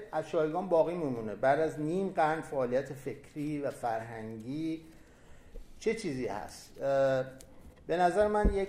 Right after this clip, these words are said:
حس همدلی و یک کنجکاوی در مورد فرهنگ‌ها و ادیان گوناگون هست که شایگان همیشه داشت. گفتگوی با نمایندگان تمدن‌های تاریخی مثل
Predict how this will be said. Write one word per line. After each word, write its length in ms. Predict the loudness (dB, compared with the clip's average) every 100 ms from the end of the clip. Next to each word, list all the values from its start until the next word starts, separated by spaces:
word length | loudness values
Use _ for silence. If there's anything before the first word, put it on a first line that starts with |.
| -4
حس 280 | -6 -4 0
همدلی 1000 | -2 0 -2 -2 -2 -2 -4 -4 -6 -8 -8
و 100 | -6
یک 240 | -6 -6
کنجکاوی 640 | -4 -4 -2 2 2 2 2
در 140 | 2
مورد 320 | 2 -2 -2
فرهنگ‌ها 680 | -2 0 0 -2 -6 -4 -4
و 60 | -2
ادیان 480 | -4 -6 -4 -4 -4
گوناگون 540 | -4 -4 -4 -4 -6
هست 360 | -6 -6 -8 -8
که 80 | -8
شایگان 440 | -2 -2 -2 -4
همیشه 380 | -4 -8 -10 -6
داشت. 420 | -2 0 -2 -8 -20 -20 -20 -20 -18 -16 -2
گفتگوی 800 | 0 0 -2 -2 -2 0 6 6
با 500 | 8 8 6 4 -2 -14 -20 -16 -4
نمایندگان 1080 | 0 2 2 2 0 -2 0 0 0 -2 -2 -4 -14 -20 -20 -20 -12
تمدن‌های 720 | -4 -2 0 -2 -4 -2 -4
تاریخی 720 | -4 -4 -4 -4 -12 -10 -8
مثل 520 | -8 -8 -8 -6 -4